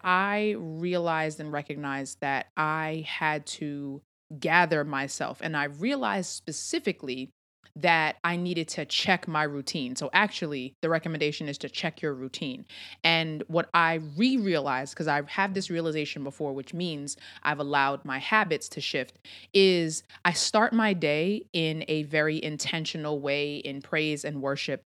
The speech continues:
And I don't end my day with that same intentional focus and energy on my time with God. And it is very easy then for th-, whatever the mood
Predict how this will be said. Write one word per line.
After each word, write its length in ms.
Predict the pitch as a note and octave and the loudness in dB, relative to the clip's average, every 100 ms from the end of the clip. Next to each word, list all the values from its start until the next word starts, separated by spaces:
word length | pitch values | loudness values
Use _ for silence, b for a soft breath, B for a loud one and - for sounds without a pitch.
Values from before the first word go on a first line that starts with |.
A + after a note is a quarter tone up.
| - B B | -20 B B
And 260 | F#3 F#3 F3+ - | 4 4 2 2
I 160 | E3+ | 2
don't 520 | E3 C#3 G3+ A3 B3 - | 0 2 4 4 2 0
end 300 | F#3 G#3 F#3+ | 2 4 2
my 220 | E3+ E3 | 2 0
day 440 | D#3+ D3+ D3+ F3+ A3 | 0 0 2 0 0
with 280 | E3 F3 | 0 0
that 200 | - D3+ | 0 0
same 520 | - - F3 E3 E3+ E3+ | -2 -2 -2 -2 -4 -6
intentional 720 | D#3+ D3+ - F3 D#3+ F3 D3+ D3 | -8 -6 -4 -2 -2 -2 -2 0
focus 400 | - D3+ D3+ - | 0 2 0 -4
and 100 | D3+ | -4
energy 520 | D3+ D3+ C#3+ C#3+ C#3+ - D#3+ | -4 -4 -4 -6 -6 -6 -4
on 340 | D3+ D3+ D3 - B B | -2 -2 -4 -12 B B
my 220 | D#3 D3+ | 0 0
time 480 | - - E3 D3+ D3+ | 0 0 2 0 -2
with 220 | D3+ - | -4 -2
God. 340 | C#3+ - - - B B B | -2 -2 -8 -12 B B B
And 480 | F#3 F3 D#3+ D#3 D#3 - | 4 4 2 -2 -8 0
it 160 | F#3 | 2
is 160 | F3 D#3+ | 4 2
very 400 | D#3+ F3+ F3 F3 - | 2 4 4 0 2
easy 400 | D#4 F4+ G#3+ F3+ | 6 8 8 4
then 380 | D3 D3 C#3+ D3 | 4 2 2 -2
for 200 | - D#3+ | 0 -2
th-, 120 | C#3+ - | -2 -8
whatever 840 | D3+ F3 - F3+ F#3+ G#3+ G#3 G#3 - _ - | 0 0 4 2 4 2 2 0 -6 _ 0
the 80 | F3+ | 2
mood 720 | E3+ E3+ G3 F#3+ F3+ D#3+ | 2 2 4 4 4 0